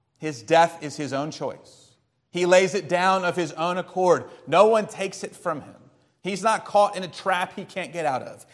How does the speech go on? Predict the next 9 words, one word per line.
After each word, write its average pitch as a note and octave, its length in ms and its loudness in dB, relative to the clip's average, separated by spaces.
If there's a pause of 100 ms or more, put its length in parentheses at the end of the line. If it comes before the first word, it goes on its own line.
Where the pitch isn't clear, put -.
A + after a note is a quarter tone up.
(120)
He's G#3+ 220 -4
not A3+ 260 4
stuck. - 600 8
He A#3 140 -2
hasn't G#3+ 320 2
been G3 160 -2
tricked. - 680 0 (3000)
His B2+ 160 -6
final D3 640 2